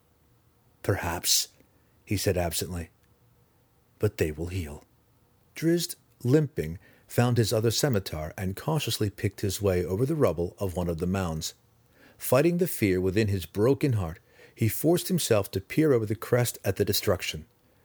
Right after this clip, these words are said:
The back side of the mound glowed eerily in the residual heat, a beacon for the awakening city. So much for stealth. Pieces of Alton Devere lay scattered at the bottom,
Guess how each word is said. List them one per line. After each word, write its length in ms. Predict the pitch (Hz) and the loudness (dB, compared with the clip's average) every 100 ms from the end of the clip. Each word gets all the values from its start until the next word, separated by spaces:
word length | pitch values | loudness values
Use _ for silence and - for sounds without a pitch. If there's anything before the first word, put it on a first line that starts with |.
| _ _ - | _ _ -10
The 80 | |
back 260 | 78 98 107 | -2 -2 0
side 240 | - 95 | 0 0
of 60 | 92 | 0
the 80 | 90 | 0
mound 400 | 95 95 92 90 | 0 0 0 2
glowed 280 | 107 104 - | 4 2 2
eerily 480 | 147 147 107 82 85 | 2 4 2 0 -2
in 120 | 107 | -2
the 80 | 92 | 0
residual 480 | 92 - 104 101 90 | 0 0 0 0 -2
heat, 280 | 92 87 - _ _ _ _ - | -2 -8 -10 _ _ _ _ -8
a 60 | 95 | -4
beacon 480 | 87 139 - 80 85 | 2 2 2 -6 -6
for 100 | 95 | 0
the 80 | |
awakening 500 | 95 101 117 82 82 | 2 2 0 -2 -6
city. 380 | 85 - 80 71 _ _ _ _ _ _ _ _ - | -2 -2 -2 -6 _ _ _ _ _ _ _ _ -10
So 260 | - 104 | -4 -2
much 200 | 71 - | -4 -8
for 120 | - | -6
stealth. 440 | 90 - 82 - - _ _ _ _ _ _ _ _ _ _ | -4 -2 -2 -6 -16 _ _ _ _ _ _ _ _ _ _
Pieces 400 | - 202 214 190 | 0 2 2 2
of 140 | 175 | 0
Alton 320 | 127 123 - 113 | 2 0 0 0
Devere 320 | 85 82 85 | 0 0 0
lay 160 | 90 | 0
scattered 480 | 87 - 120 110 90 | 0 2 2 2 0
at 140 | 90 - | -2 -2
the 60 | |
bottom, 380 | 87 87 80 | -2 0 -2